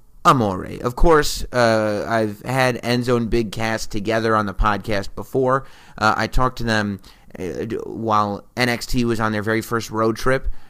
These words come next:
in Philadelphia. I mean, and, and, and it was just a whole, it, it was a lot going on then, and there's a lot going on now. I talked to Enzo this weekend over at the Westchester County Center,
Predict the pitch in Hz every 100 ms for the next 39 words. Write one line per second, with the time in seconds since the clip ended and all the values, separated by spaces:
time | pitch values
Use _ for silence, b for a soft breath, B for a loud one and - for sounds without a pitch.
0 | b 110 107 123 117 110 127 123 131 123
1 | 120 113 113 110 107 110 113 92 110 110
2 | 110 104 b b b - 147 160 160 147
3 | 127 170 175 160 135 143 101 143 131 120
4 | 151 131 - - 151 151 175 202 151 165
5 | 156 180 185 113 - - b b 101 107
6 | 117 120 151 139 131 131 139 143 131 143
7 | 143 135 131 143 165 110 65 b b -
8 | 117 151 143 123 131 127 123 117 110 95
9 | 113 127 - 135 127 101 90 98 b b
10 | - 117 117 113 113 117 - 117 104 -
11 | 160 165 - 101 92